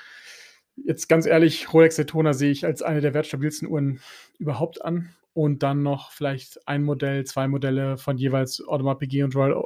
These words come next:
äh, Audemars Piguet und, ähm, Patek Philippe. Und sonst ist das schon,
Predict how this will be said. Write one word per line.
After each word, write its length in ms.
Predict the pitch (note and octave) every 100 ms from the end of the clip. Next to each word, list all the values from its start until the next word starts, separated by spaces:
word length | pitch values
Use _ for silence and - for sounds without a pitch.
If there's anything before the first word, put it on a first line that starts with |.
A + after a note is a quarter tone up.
| -
äh, 40 |
Audemars 460 | C#3+ - - C3 C3
Piguet 260 | B2+ C3 C#3
und, 420 | C#3+ C3 B2+ -
ähm, 580 | C#3 C3 C3 C3+ C#3 D#3
Patek 280 | - C#3 C#3
Philippe. 320 | C3+ C#3+ D3 - - - _
Und 220 | E3 C3
sonst 320 | C3+ C#3 C#3 -
ist 200 | E3 D3+
das 80 |
schon, 380 | - C#3+ C#3 B2+